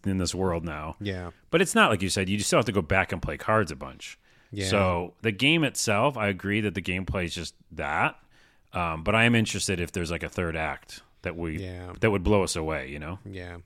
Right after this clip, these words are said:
Speaker 2: And to be fair, I mean, I think the game itself is good. I kinda, I mean, I, I honestly would play the card game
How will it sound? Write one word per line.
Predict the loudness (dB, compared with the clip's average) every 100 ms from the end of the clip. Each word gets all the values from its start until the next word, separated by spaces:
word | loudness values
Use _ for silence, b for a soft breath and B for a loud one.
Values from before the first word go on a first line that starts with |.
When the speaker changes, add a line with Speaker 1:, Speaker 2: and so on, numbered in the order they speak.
| -2
Speaker 2:
And | 4
to | 8
be | 8
fair, | 8 6 6
I |
mean, | 6 6
I |
think | 6 4
the | 2
game | 2 2 2
itself | 0 -2 0 0 -2 -2
is | -2 -2
good. | 0 2 4 2 2
I | 0
kinda, | 2 0 0 4
I |
mean, | 6 6
I, | 6 2 -4 -2
I | 0
honestly | 2 2 2 2
would | 2 2
play | 2 2
the | 2
card | 0 0 0
game | -2 -4 -6